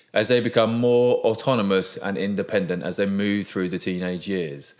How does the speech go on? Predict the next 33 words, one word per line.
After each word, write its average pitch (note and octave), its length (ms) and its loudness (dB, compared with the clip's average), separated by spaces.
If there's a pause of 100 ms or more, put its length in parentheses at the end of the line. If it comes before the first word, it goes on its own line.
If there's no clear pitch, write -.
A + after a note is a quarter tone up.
(1400)
So B2 160 0
how D#3 60 6
you G3+ 160 4
behave C3 360 6
sends A#2+ 220 2
a A2+ 60 0
signal C3+ 340 2
to - 100 -2
your A#2 120 0
teen F#2 440 -2 (680)
that A#2 100 0
is G#2+ 100 0
the A#2+ 60 2
sort, D3 260 2
this D#3 160 4
is C#3 80 0
the C#3+ 80 2
sort C3+ 200 4
of A#2 100 0
behaviour G#2+ 420 2
that G2 120 0
you G#2+ 140 0
approve G#2+ 440 0
of. D2+ 320 -8 (480)
And A2+ 120 -2
role F#3 160 6
modelling D3 460 4
works B2 500 4
in G#2+ 100 0
relation G#2+ 400 2
to G#2+ 100 -2
virtually A#2+ 520 2
everything, D#2 640 -2